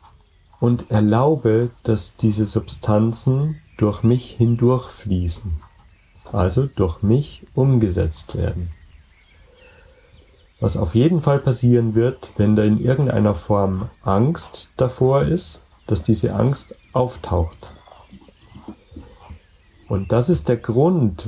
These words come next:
warum Substanzen Wirkung auf uns haben können, weil die Angst uns stoppt, in die Präsenz zu gehen. Also die meisten Menschen haben Angst vor der Angst. Also sie wollen keine Angst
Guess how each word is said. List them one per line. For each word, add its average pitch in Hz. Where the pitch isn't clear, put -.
warum 123
Substanzen 120
Wirkung 131
auf 101
uns 101
haben 101
können, 151
weil 101
die 120
Angst 117
uns 113
stoppt, -
in 117
die 120
Präsenz 113
zu -
gehen. 82
Also 107
die 123
meisten 107
Menschen 107
haben 107
Angst 92
vor 123
der 135
Angst. 92
Also 98
sie 92
wollen 131
keine 113
Angst 135